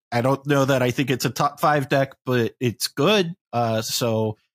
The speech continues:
I have it here at number six. Number five for you, Mister, uh,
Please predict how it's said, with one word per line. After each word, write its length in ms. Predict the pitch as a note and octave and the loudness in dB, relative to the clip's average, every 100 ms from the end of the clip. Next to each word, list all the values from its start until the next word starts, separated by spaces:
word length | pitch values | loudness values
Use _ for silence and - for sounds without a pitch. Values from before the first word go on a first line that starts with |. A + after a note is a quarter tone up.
| _ - | _ -2
I 60 | |
have 100 | C#3 | 0
it 40 | C#3+ | 2
here 140 | B2+ | 2
at 60 | B2 | 2
number 200 | A2 G#2 | 0 -2
six. 380 | - - - - | -2 -4 -6 -4
Number 200 | C3+ C#3 | 0 0
five 320 | - C#3 B2 | 0 0 0
for 160 | - G#2+ | -2 -2
you, 500 | G#2+ G2+ F#2+ F#2 G2+ _ _ _ G#2+ | 2 0 0 -4 -10 _ _ _ -6
Mister, 680 | G#2+ - A2 G#2 G2 G2 - _ _ _ _ _ | -4 -2 -2 -2 0 -4 -8 _ _ _ _ _
uh, 500 | G2 F#2+ F#2 F2 F2+ | -6 -4 -4 -4 -8